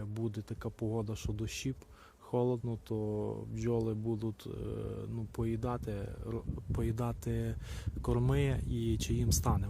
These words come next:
ось цих кормів, що вони мають, е, ну, хоча б на два тижні оцих, е, що є. Мож-, можливо таке, що м-, треба щось буде покласти. Е, і ще хочу подивитися, як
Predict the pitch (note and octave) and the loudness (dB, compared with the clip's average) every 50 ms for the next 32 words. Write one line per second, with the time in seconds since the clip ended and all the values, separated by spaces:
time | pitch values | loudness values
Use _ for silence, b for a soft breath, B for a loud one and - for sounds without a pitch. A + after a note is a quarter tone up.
0 | G2+ G2 - - - A2+ G#2 - - - G#2+ A2 A2+ A#2 A#2+ A2+ A2+ - - - | 0 2 2 2 2 2 0 -2 -2 -2 0 0 2 2 0 0 -2 -4 -6 -4
1 | A2 G#2 G#2+ G#2 A2 A2 G#2+ A2 A2+ A2+ A#2 A2+ A2+ A2 G2+ G2+ G2+ G#2 - - | -4 -4 -2 -4 -4 -4 -2 -2 0 0 0 0 0 0 -2 -4 -6 -8 -8 -8
2 | - B B B B B B B B - G#2 G#2 G#2+ G#2 G#2+ G#2+ G#2+ G#2+ G#2+ G#2+ | -10 B B B B B B B B -8 -4 -4 -2 -2 0 0 0 0 0 0
3 | G#2 G#2+ G#2+ A2+ A#2 A2 G#2 G#2 - - A2+ - B2 A2+ G#2 A#2 A2 A2+ G#2+ G#2 | 0 2 0 0 2 2 0 0 0 -2 0 0 0 4 4 4 4 4 0 -2
4 | G#2+ A2 G#2+ - - A2 G2+ G2 G2+ G2+ G2+ - - - A2+ A2+ - - - - | -2 -2 -2 -2 -4 -4 -2 -4 -4 -6 -6 -6 -6 -4 -4 -2 -2 -2 -2 -2
5 | - - B2+ A#2+ A2+ - - - G#2+ G#2 G#2 G#2 G2 - A2+ A#2 A#2+ A#2+ A#2 A2+ | -4 -6 -6 -6 -6 -6 -6 -4 -4 -4 -4 -6 -6 -6 -4 -2 -2 0 0 0
6 | A2 A#2 A#2+ A#2 A2+ A#2+ B2+ B2 A#2+ A#2+ - A#2+ G#2+ - C3 A#2 - - A#2 A2+ | 0 0 2 2 2 2 2 2 2 0 -2 -4 -2 -2 -2 -2 0 -2 -2 -2
7 | A2 A2 G#2+ A2+ - - - A2+ A2+ A2 A2+ A2 - - A2 G#2 G#2+ A2+ A#2+ G#2 | -2 -2 -4 -6 -6 -6 -4 -2 -2 -2 -2 -4 -6 -6 -6 -6 -2 -2 -2 -2
8 | A2 G#2 - - - - - - - - - - - - B B B B B B | -4 -6 -6 -8 -10 -8 -12 -8 -8 -8 -8 -8 -12 -20 B B B B B B
9 | B B B B B B B - - B2+ A2+ A2+ A#2 A2+ A2 A2+ A2 A2 A2+ A2+ | B B B B B B B -14 -10 -6 -4 -4 -2 -2 -2 0 0 0 0 0
10 | G#2+ A2 A#2+ A#2+ - B2+ - - C#3 - - D3 C3+ - C#3+ A2+ - C#3 B2+ C3 | 0 -2 -2 -2 -2 -4 -2 -2 -2 0 0 -2 0 0 -2 0 2 2 4 6
11 | C3 C#3 C3+ - - - B2 B2+ C3+ B2+ | 4 4 4 2 0 0 0 2 2 0